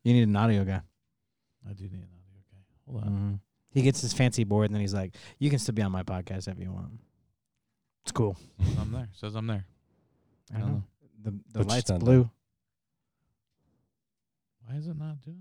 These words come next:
Speaker 2: it?
Speaker 1: I don't know.
Speaker 2: All right, hold on.
Speaker 1: <laughs> Obviously, operator error.
Speaker 2: <laughs> All right, trying again.
Speaker 3: It's a given, right?
Speaker 1: <laughs>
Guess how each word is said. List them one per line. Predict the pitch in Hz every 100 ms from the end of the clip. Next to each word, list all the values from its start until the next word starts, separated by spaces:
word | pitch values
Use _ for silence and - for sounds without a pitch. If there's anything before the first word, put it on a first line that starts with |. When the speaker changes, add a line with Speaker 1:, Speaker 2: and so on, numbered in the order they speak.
| 165
Speaker 2:
it? | -
Speaker 1:
I | 120
don't | 120
know. | 147
Speaker 2:
All | - _ _ _ _ _ _ _ 98
right, | -
hold | 107 98
on. | 101 - _ _ -
Speaker 1:
<laughs> | 123 -
Obviously, | 175 170 165 - 147
operator | 123 120 110 107 95
error. | 101 104 98 95 -
Speaker 2:
<laughs> | - - - - - _ _ -
All |
right, | 104 110
trying | 175 110 110
again. | 101 92
Speaker 3:
It's | 92 -
a |
given, | 95 90 87 87
right? | 90 95 254
Speaker 1:
<laughs> | -